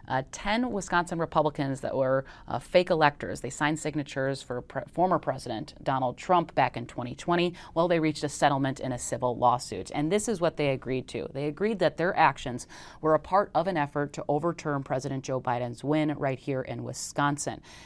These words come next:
And as part of this case, the Republican electors also agreed to not serve as presidential electors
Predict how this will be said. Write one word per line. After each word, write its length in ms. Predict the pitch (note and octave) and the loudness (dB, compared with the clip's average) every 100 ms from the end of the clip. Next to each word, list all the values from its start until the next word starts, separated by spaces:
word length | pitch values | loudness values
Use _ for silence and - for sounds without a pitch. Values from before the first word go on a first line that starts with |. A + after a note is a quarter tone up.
| - | -8
And 240 | - D3 D3 | -2 0 0
as 140 | D3 | -2
part 300 | - - C4 | -2 2 2
of 100 | G3+ | 2
this 240 | E3+ D#3 - | 2 0 0
case, 340 | D3+ C#3 - | 0 0 -2
the 140 | - | -4
Republican 580 | D3 D3 F#3 F3+ G3+ G#3+ | -4 0 2 4 2 0
electors 580 | D#3 D3 D3 - C#3 C3+ | 2 4 4 2 -2 -2
also 420 | - D#3+ G#3+ B3+ | 6 6 6 0
agreed 420 | A#3 E3 E3 D3+ D3 - - - | -2 0 2 2 0 -10 -14 -4
to 100 | E3+ | 2
not 340 | E3+ F3+ - | 4 2 0
serve 360 | - G3 F3+ E3 | 0 2 4 2
as 120 | - | -2
presidential 600 | - D#3 D#3 D3+ D3 D#3+ | 0 2 2 0 0 0
electors 640 | E3+ C3 - A#2 C#3+ - | 4 2 2 -6 -6 -8